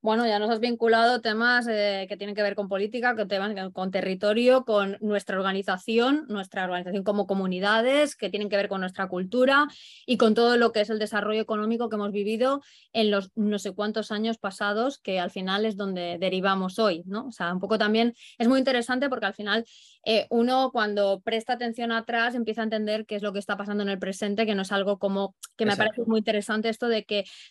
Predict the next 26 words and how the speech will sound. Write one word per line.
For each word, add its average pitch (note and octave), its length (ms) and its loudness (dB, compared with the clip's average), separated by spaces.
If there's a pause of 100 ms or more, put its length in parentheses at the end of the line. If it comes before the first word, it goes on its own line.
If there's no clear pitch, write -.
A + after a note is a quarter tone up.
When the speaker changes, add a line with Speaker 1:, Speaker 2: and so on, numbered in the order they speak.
Speaker 1:
la G3+ 240 2
guerra A3+ 320 4
no A3 140 2
es A3 140 0
la A3 180 2
causa, A3 480 2
es A3 80 -2
la A3+ 100 4
evidencia G3 680 -4
al E3+ 80 -12
final, D#3 440 -8
¿no? A#3+ 140 -2
Es B3 80 -2
la F#3+ 140 2
Speaker 2:
Exacto. F3+ 300 -2
Speaker 1:
evidencia G#3+ 220 -8
que G3+ 100 -2
nos F#3 180 -6
ha F#3 80 0
dado, F#3+ 420 2
eh, F#3 320 -2
el, F3+ 320 -4
el G3+ 120 -4
dónde G3+ 200 0
estamos, F#3 460 -4
¿no? C4+ 200 0